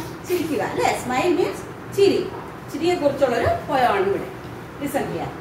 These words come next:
A smile. A smile is quite a funny thing. It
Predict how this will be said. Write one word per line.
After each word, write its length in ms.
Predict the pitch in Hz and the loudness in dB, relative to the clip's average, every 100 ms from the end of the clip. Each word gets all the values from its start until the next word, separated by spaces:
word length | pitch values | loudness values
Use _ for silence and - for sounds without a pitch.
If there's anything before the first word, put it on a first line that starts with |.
| - - - - 277 | -12 -14 -14 2 2
A 40 | 269 - | 2 0
smile. 440 | 254 254 233 180 - - - - - - - - - - - 269 | 4 4 4 -2 -6 -10 -12 -12 -14 -14 -14 -14 -14 -12 0 0
A 40 | 262 | 0
smile 440 | 262 269 330 415 403 | 0 2 4 2 4
is 80 | 403 - - 226 | 2 0 -6 0
quite 340 | 247 349 - 277 | 2 2 2 0
a 20 | - - | 0 -2
funny 420 | 214 226 269 294 285 - 254 | -2 2 4 4 2 -2 0
thing. 240 | 208 - - - - - - - - 320 | 2 2 0 -2 -6 -12 -14 -14 -8 -6
It 80 | 359 | -6